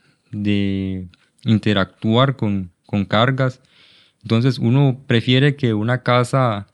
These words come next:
dé un aviso previo de su comportamiento mecánico a las personas para que éstas puedan ver el cambio en la estructura y puedan desalojarla inmediatamente,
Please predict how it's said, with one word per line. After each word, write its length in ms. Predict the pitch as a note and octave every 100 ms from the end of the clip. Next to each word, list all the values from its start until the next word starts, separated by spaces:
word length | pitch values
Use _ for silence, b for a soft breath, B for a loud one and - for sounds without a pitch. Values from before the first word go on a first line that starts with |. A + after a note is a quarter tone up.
| _ _ _ _ _ _ _ -
dé 320 | G#2+ A2 B2+
un 200 | C3 C3
aviso 400 | B2+ B2+ C#3+ -
previo 520 | C#3 B2+ C3+ C#3+ C3+
de 40 |
su 140 | A2+ G#2
comportamiento 580 | G2+ G#2 G2 G#2 G#2+ C3
mecánico 580 | B2 B2 C#3 C#3 C#3+ - b b b -
a 80 |
las 140 | A2 G#2
personas 460 | G#2 G#2 B2 D3
para 200 | - G#2+
que 140 | G2+ G#2
éstas 240 | - A#2+
puedan 420 | - A#2 B2 A#2
ver 320 | A#2+ E3+ F3+ _ _ _ _ _ _ _ _ _ _ -
el 140 | A#2 A2
cambio 260 | G#2+ B2
en 40 | C#3
la 60 |
estructura 460 | C#3 A2+ G#2 C3+ E3+
y 40 |
puedan 340 | C3 A2 A2+ B2
desalojarla 600 | A#2 G2 G2 G2 G2 A2+
inmediatamente, 800 | A2 G2+ G2+ G2+ C#3 D#3 -